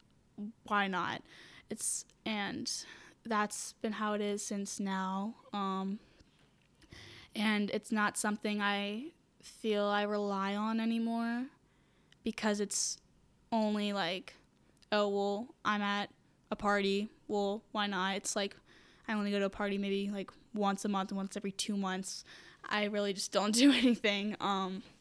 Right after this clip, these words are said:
but that is basically the end of, like, how I coped with all of that, which is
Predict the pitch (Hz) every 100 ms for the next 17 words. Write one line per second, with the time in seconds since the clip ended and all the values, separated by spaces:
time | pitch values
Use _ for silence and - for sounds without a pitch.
0 | _ _ - _ _ _ _ _ _ _
1 | _ _ _ _ _ - 247 220 220 208
2 | 202 - - - - - - - _ _
3 | _ _ - - 226 226 240 247 - _
4 | - 196 208 - 208 202 226 226 214 214
5 | - 202 - _ _ _ 180 196 202 202
6 | 202 214 202 - - - - _ _ _
7 | _ - - 208 190 185 185 _ _ -
8 | 214 196 202 - - 294 - - - -
9 | - - - _ _ _ _ _ - 277
10 | 302 311 311 302 302 - 247 214 208 -
11 | -